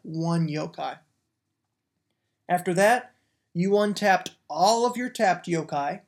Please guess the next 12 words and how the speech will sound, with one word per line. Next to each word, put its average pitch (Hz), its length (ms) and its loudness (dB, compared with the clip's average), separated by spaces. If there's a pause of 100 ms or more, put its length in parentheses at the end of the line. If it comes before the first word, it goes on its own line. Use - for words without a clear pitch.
(1200)
and 170 220 0
then 226 460 0
you 196 100 -2
can 202 220 -2
play 196 400 0
up 196 220 0
to 175 100 0
two 285 340 -2
yokai 208 580 0
from 196 140 -6
your 247 140 -6
hand, 185 460 -6